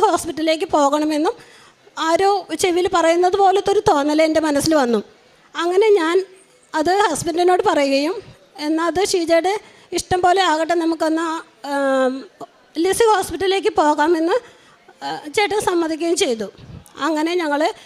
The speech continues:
ജോയ് മാമ്പിളി എന്ന ഡോക്ടറെ കാണുകയും ഡോക്ടർ അത് ഒരു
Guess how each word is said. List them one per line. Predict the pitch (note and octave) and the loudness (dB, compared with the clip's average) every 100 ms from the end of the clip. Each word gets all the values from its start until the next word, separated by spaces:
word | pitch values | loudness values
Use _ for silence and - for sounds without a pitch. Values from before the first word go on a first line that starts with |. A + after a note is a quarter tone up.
| - - | -20 -6
ജോയ് | B3+ E4 F4 | 0 2 4
മാമ്പിളി | F#4+ F4+ F#4 G4+ | 4 2 2 0
എന്ന | F4 E4 | 2 0
ഡോക്ടറെ | D#4+ D4 - D4 D#4 | 0 0 -2 -6 -4
കാണുകയും | D#4 C#4 C#4 C4+ D4+ A4 - _ - _ - D#4 | -2 0 2 0 0 -6 -10 _ -20 _ -4 -2
ഡോക്ടർ | D#4+ D#4 F#4 | -2 -2 -4
അത് | E4+ D4 E4+ A4+ - _ _ _ _ _ _ - | -4 -2 -2 -2 -10 _ _ _ _ _ _ -6
ഒരു | D#4+ F4 F4 | -4 -2 -6